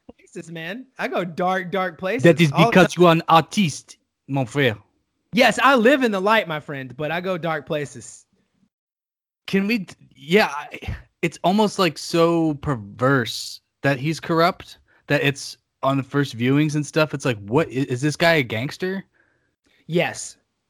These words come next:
Speaker 1: absolutely. That
Speaker 2: It's
Speaker 1: was my
Speaker 2: so,
Speaker 1: first
Speaker 2: like, out in the open. It's like, no, I mean, he is a gangster, but he's, he's, he's, he's a cop. Like, he's in, like, a linen suit that's wrinkled and, like, it, you know what I mean?
Speaker 1: Oh,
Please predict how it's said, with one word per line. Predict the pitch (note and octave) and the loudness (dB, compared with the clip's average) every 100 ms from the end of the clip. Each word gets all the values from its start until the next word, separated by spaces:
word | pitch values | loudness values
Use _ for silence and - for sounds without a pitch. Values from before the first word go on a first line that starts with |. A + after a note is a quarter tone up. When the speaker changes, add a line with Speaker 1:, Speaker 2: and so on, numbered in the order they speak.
| - | 0
Speaker 1:
absolutely. | A#3+ A#3 C4 C#4 G3+ F3 | 0 0 -4 -4 -4 -4
That | |
Speaker 2:
It's | F#3+ | -2
Speaker 1:
was | G3+ F#3 | -2 -2
my | G#3 | 2
Speaker 2:
so, | G3 | 4
Speaker 1:
first | F#3+ G#3 | 6 6
Speaker 2:
like, | G#3 F3+ D#3 | 4 2 0
out | D#3+ E3 | 0 0
in | |
the | D3+ | -4
open. | B2+ C#3+ C3 A2+ | -2 -4 -4 -6
It's | B2+ D#3 | -6 -6
like, | C#3 | -8
no, | B2+ C#3 D3 | -8 -8 -6
I | |
mean, | D#3+ D3 | -4 -4
he | D#3 D3 | -2 -2
is | C#3+ | -2
a | |
gangster, | A2+ B2+ C#3+ C#3 | -4 -4 -2 -4
but | A#2 A#2+ | -2 -4
he's, | G#2+ C3+ A#2 - _ _ | -4 -8 -8 -18 _ _
he's, | - C#3 B2+ A2 - - _ | -4 -4 -4 -12 -18 -20 _
he's, | C#4 C4+ C3 A2+ - - _ _ _ _ - | -18 -14 -14 -16 -18 -20 _ _ _ _ -10
he's | C3 D3 | -4 -4
a | |
cop. | C#3 D#3+ A#3 G3 E3 | 0 2 2 2 0
Like, | E3+ | 0
he's | F3+ E3+ | 0 -2
in, | F3+ | -2
like, | F3+ F3 | -2 -2
a | |
linen | D3+ B2+ D#3+ D3 | 0 0 -2 -4
suit | - - E3+ B2 | -8 -6 -4 -4
that's | A#2 G#2 | -10 -10
wrinkled | A#2 C#3 C3 A#2 A2 | -8 -6 -6 -6 -6
and, | A2 | -6
like, | A2 G#2 G2+ - - _ _ _ _ | -4 -6 -8 -18 -20 _ _ _ _
it, | C#3+ - - - - | -8 -8 -12 -20 0
you | D#3 | 4
know | E3+ | 6
what | |
I | D3+ | 6
mean? | E3 F3 - _ _ _ | 4 0 -4 _ _ _
Speaker 1:
Oh, | _ | _